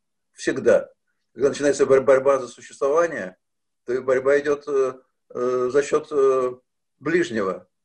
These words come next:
Борются люди друг с другом. Это, к сожалению, древнее как мир правило. Оно не выявляет лучшие качества, а выявляет худшие.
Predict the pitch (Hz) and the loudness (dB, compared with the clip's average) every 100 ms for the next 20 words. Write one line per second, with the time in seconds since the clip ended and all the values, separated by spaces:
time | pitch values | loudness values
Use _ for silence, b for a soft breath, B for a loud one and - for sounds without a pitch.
0 | _ _ _ _ 113 135 143 143 143 135 | _ _ _ _ 0 2 2 -4 -6 -4
1 | 143 139 131 156 127 110 110 117 - 135 | -6 -6 -6 -4 -2 0 0 -2 -6 -6
2 | 123 127 127 131 123 107 104 104 127 139 | -2 0 0 -2 -6 -12 -14 -4 4 4
3 | 135 131 139 139 143 110 - _ _ _ | 6 2 0 0 2 2 0 _ _ _
4 | _ 120 110 104 95 92 _ _ _ _ | _ 4 6 4 0 -6 _ _ _ _
5 | _ - 113 101 123 131 147 143 147 147 | _ -14 -8 0 0 2 0 0 -2 -2
6 | 143 143 135 147 139 139 123 120 123 117 | 0 0 0 -4 0 4 4 2 -4 -8
7 | 131 127 - 123 135 143 - 135 131 127 | -6 -8 -8 -4 -4 -4 -8 -6 -4 -4
8 | 127 120 113 - - - | -4 -8 -16 -18 -16 -18